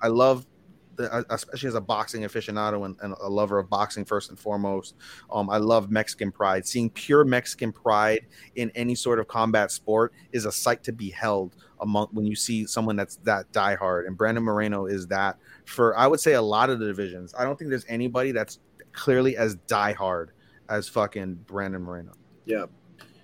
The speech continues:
Speaker 2: Yeah, Brandon Moreno was, he, I mean, he was one hell of a champion when he first took the belt, and it's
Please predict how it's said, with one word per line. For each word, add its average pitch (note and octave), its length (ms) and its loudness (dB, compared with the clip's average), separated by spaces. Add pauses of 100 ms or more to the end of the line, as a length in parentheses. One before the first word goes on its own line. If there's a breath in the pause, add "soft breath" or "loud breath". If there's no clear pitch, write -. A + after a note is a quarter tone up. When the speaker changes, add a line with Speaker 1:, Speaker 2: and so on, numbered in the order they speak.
Speaker 2:
Yeah, G#2+ 140 -2
Brandon B2 280 2
Moreno A#2+ 320 2
was, A2+ 240 -4
he, B2+ 220 2
I B2 80 2
mean, B2 120 2
he C3+ 120 2
was A#2+ 260 2 (560 soft breath)
one C3 160 4
hell C3 200 8
of B2 60 6
a A#2 60 0
champion C3 400 2
when A#2+ 80 2
he A#2+ 80 0
first B2 220 2
took B2 160 2
the A#2 80 -4
belt, A#2+ 340 4
and A2 160 -10
it's G#2 140 -8